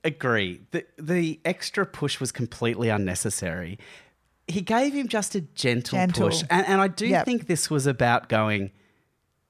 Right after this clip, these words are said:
Speaker 2: Yep.
Speaker 1: "We're Ozeki up here.
Speaker 2: Yep.
Speaker 1: Get
Speaker 2: I'll
Speaker 1: off my doyo." <laughs>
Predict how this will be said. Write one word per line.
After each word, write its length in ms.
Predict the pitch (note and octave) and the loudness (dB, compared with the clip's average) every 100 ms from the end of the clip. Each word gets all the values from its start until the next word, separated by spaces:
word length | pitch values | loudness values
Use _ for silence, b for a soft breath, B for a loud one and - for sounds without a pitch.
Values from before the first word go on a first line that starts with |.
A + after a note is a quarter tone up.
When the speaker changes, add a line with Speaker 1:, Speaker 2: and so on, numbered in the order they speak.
| _ _ | _ _
Speaker 2:
Yep. 260 | F3+ D#3 _ - - _ _ _ _ - | -8 -8 _ -20 -20 _ _ _ _ -6
Speaker 1:
"We're 200 | D#3 F3 | 4 6
Ozeki 420 | C#3+ G#2+ G2 - F#2 | 6 6 0 -2 -6
up 100 | - | -6
here. 200 | E2 - - - | -10 -12 -16 -6
Speaker 2:
Yep. 260 | F3+ - _ _ _ _ _ _ _ - | -4 -4 _ _ _ _ _ _ _ 2
Speaker 1:
Get 160 | C#3+ B2+ | 4 6
Speaker 2:
I'll 60 | |
Speaker 1:
off 120 | A#2 | 4
my 140 | A2+ G#2+ | 4 4
doyo." 400 | G2 F#2+ F#2 | 4 2 2
<laughs> 60 | G#2 | 0